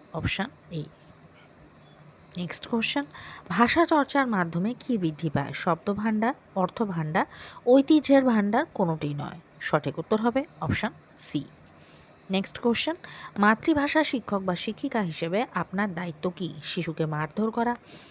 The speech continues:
শিশুর প্রশ্নের উত্তর না দেওয়া, মাতৃভাষার প্রতি মর্যাদা বোধ করে তোলা,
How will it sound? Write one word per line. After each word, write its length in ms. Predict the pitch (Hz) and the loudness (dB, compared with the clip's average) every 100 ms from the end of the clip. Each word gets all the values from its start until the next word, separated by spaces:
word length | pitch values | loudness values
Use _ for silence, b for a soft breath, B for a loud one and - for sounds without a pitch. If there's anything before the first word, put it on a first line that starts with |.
| B B | B B
শিশুর 360 | - 269 311 | 0 4 4
প্রশ্নের 440 | 294 233 180 180 160 | 6 6 6 2 -2
উত্তর 280 | 147 - 156 | -2 -4 -2
না 300 | 151 170 202 | 2 4 4
দেওয়া, 260 | 233 233 240 B B B - | 4 2 -2 B B B 0
মাতৃভাষার 720 | 202 220 - 294 240 - 165 | 4 4 2 0 0 0 0
প্রতি 320 | 151 156 160 | -2 -6 -4
মর্যাদা 520 | 156 147 143 175 202 | -2 -2 0 2 2
বোধ 180 | 208 233 | 2 0
করে 260 | - 240 240 | 2 2 4
তোলা, 280 | 240 247 | 2 2